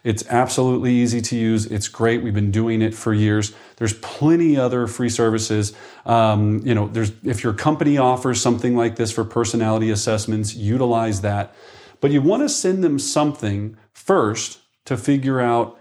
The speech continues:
a little bit of who they are and how they think. Now, you can't tell everything from a computer algorithm or a, uh, an analysis like that, but you can get at least a good snapshot. So when you bring them in, that first interview,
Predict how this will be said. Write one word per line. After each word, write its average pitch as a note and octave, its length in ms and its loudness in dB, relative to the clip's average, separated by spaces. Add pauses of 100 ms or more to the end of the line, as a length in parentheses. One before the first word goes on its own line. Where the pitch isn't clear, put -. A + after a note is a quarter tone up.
a D3+ 100 -4
little A#3+ 260 2
bit E3 180 2
of A#2+ 180 2
who A#3+ 220 0
they G3+ 140 2
are D3+ 240 2
and A2 80 0
how G#2 180 2
they G#2 180 0
think. - 440 -12 (320)
Now, G#3+ 80 -2
you B3 100 2
can't B3 260 -2
tell D3+ 220 4
everything A2+ 400 0
from G#2+ 220 -2
a G#2 40 -2
computer G#2+ 680 0
algorithm G#2+ 680 2
or G#2 180 -2
a, G2+ 200 -8
uh, G#2 320 2
an G#2 140 0
analysis G#2+ 680 0
like G#2+ 220 0
that, G#2 240 -2 (340)
but E3+ 100 2
you A#3 120 0
can A#3 160 0
get G3+ 100 2
at C#3 120 2
least D#3 280 0
a A#2+ 60 2
good A2+ 260 0
snapshot. A#2 720 -2 (380)
So - 120 2
when G3 140 4
you F#3 100 2
bring F#3 280 0
them A#3+ 160 2
in, B2 260 2
that B2 220 -2
first G#3 340 0
interview, G#2 560 -2